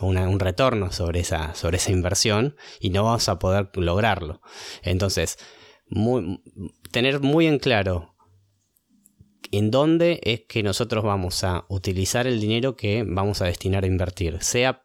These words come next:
propio, sea de terceros, por las diferentes vías que iremos viendo, pero muy claramente cuánto y cuál es ese objetivo y cuándo se va a dar ese hito, sea para bien o para mal, teniendo éxito o fracasando,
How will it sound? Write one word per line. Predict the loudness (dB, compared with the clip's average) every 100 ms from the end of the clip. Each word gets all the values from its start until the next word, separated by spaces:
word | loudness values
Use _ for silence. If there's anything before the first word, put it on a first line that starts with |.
| -8
propio, | -4 -2 -2 -2
sea | 0 -2
de |
terceros, | 0 -4 -2 0 0 0 -2 -6
por | -6 -4
las | -2
diferentes | -2 -2 0 0
vías | 0 0
que | 0
iremos | -2 0 0
viendo, | 0 0 0 -2 -6
pero | -6 -4 -4 -6 -4
muy | 0 0
claramente | 0 0 0 -2 -4
cuánto | -4 0 0 0 0 -2 -2 -8
y | -10
cuál | -2 0 2
es | 0 -2
ese | -2 -2
objetivo | -2 -4 0 0
y | 0
cuándo | 0 0 2 0
se | 0 0
va |
a | 2
dar | 0
ese | 0 0
hito, | 0 -2 -4 -6 -20 -14
sea | -4 0 0
para | 0 0
bien | 2 2 0 -4 _ -12
o | -6
para | -4 -2
mal, | -2 -2 -4
teniendo | -2 0 0 0
éxito | 0 0 -2 0 0 -2
o | -10
fracasando, | -4 -2 -2 -2 -4 -6